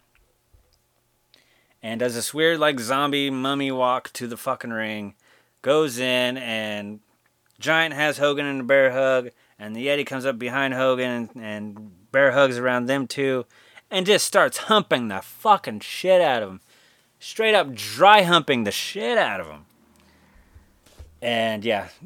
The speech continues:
and you could tell that he just didn't have a clue, whoever they hired this dude to be the Yeti. And it, it's, it's so fucking goofy. There's so many, like, different stories and stuff like that on YouTube that people have created about this pa-,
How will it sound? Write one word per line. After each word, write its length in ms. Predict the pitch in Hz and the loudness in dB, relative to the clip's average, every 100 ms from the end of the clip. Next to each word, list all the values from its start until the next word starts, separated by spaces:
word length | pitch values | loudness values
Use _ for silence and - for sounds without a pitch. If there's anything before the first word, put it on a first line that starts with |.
| - - | -20 -10
and 140 | 135 | -8
you 80 | 147 | -6
could 100 | 143 | 2
tell 240 | 156 151 | 6 6
that 180 | 139 135 | 6 2
he 120 | 143 | 0
just 240 | 147 143 - | -4 -8 -6
didn't 180 | 160 | -6
have 140 | 151 147 | -4 -6
a 40 | |
clue, 320 | - 160 139 | -4 -4 -4
whoever 280 | 107 123 120 | -2 -2 0
they 140 | 120 110 | -2 0
hired 280 | 120 123 | 0 -2
this 140 | 117 107 | -4 -10
dude 240 | 127 120 | -10 -10
to 80 | 110 | -12
be 200 | 104 127 | -12 -10
the 220 | 110 104 | -10 -8
Yeti. 600 | 131 139 147 117 101 107 _ _ _ _ _ _ _ _ _ _ _ - | -8 -6 -2 -2 -2 -6 _ _ _ _ _ _ _ _ _ _ _ -12
And 180 | 120 | -10
it, 280 | 123 120 117 | -10 -12 -14
it's, 220 | 107 - 131 | -14 -14 -14
it's 260 | 107 - | -16 -12
so 240 | - 131 110 | -8 -8 -8
fucking 340 | 120 - 95 | -10 -12 -14
goofy. 280 | 104 104 101 | -14 -12 -12
There's 140 | 107 | -10
so 140 | - 180 | -4 -4
many, 140 | 160 | 0
like, 160 | 143 117 | -2 0
different 320 | 127 127 110 | -2 -4 -12
stories 380 | - 110 110 110 | -4 -2 -2 -4
and 80 | |
stuff 220 | 104 117 110 | -8 -10 -10
like 120 | 101 | -8
that 180 | 104 101 | -6 -6
on 100 | 98 | -10
YouTube 320 | 101 - 95 | -12 -12 -12
that 120 | 98 | -14
people 220 | - 101 | -14 -18
have 100 | 95 | -18
created 380 | - 113 101 98 | -14 -12 -10 -10
about 300 | 90 98 98 | -8 -8 -8
this 220 | 104 95 | -10 -14
pa-, 220 | - 98 | -10 -8